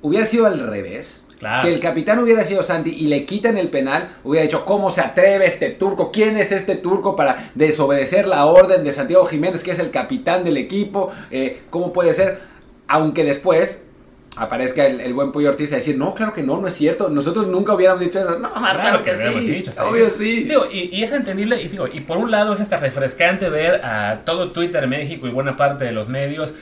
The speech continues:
Speaker 2: eh, envolverse en la bandera en lugar de entrar a la descalificación del mexicano, como se ha hecho costumbre en los últimos años. O sea, por una vez estamos todos, o casi todos, a favor del mexicano y no criticándole por diva, por inflado, por lo que ustedes quieran.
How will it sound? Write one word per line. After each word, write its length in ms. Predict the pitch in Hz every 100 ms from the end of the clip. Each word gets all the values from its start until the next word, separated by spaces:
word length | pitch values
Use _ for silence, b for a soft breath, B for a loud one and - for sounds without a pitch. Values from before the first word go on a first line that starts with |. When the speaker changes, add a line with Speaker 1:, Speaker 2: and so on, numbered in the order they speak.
| B
Speaker 2:
eh, 220 | 127 110 -
envolverse 400 | 143 131 - -
en 60 | 147
la 60 |
bandera 440 | 135 127 151 156 -
en 160 | 131 123
lugar 260 | 120 143
de 80 | 165
entrar 440 | 131 131 139 131 127
a 120 | 110
la 140 | -
descalificación 760 | 110 - 120 123 120 110 143 143
del 140 | 131
mexicano, 560 | 120 131 135 143 151 143
como 240 | 110 107
se 100 | 107
ha 40 | 131
hecho 160 | 135
costumbre 260 | 117 110 139
en 60 |
los 60 | 139
últimos 240 | 147 147 156
años. 200 | 180 175 B B
O 40 | -
sea, 180 | -
por 180 | - 165
una 260 | 247 247 190
vez 200 | 214 220
estamos 460 | 151 185 190 - -
todos, 300 | 202 196 147
o 100 | -
casi 180 | 180
todos, 320 | 170 185 196 - B B
a 120 | 147
favor 300 | 156 190 -
del 160 | 185
mexicano 560 | 151 135 143 160 185 180 151
y 100 | 143
no 140 | 170
criticándole 640 | 175 151 131 147 151 147 127
por 240 | 123 113
diva, 260 | 156 165 135
por 220 | 120 -
inflado, 480 | 135 120 147 147 147
por 100 | 123
lo 80 | 113
que 60 | 120
ustedes 260 | 156 151
quieran. 280 | 165 170 196